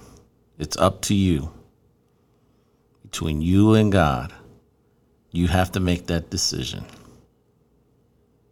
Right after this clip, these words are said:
And we pray today that you humble yourself,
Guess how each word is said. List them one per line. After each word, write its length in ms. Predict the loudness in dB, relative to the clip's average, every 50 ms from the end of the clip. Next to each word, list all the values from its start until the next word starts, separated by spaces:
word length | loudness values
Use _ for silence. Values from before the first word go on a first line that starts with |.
| _ _ _ _ _ _ _ _ _ _ _ _ _ _ _ _ _ _ _ _ _ _ _ _ _ _ _ _ _ _ _ _ _ _ _ _ -12
And 140 | -10 -8 -6
we 120 | -6 -6
pray 500 | -6 0 2 4 4 4 4 2 0 -2
today 500 | -4 -6 -8 -8 -4 -2 0 0 0 0
that 280 | 0 -2 -4 -4 -2 0
you 340 | 0 2 2 0 0 -4 -8 -12 -20 _ _ _ _ _ _ _ _ _ _ _
humble 320 | 0 2 4 4 6 4
yourself, 800 | 4 4 4 2 2 2 4 4 4 4 2 0 -4 -10 -18 -20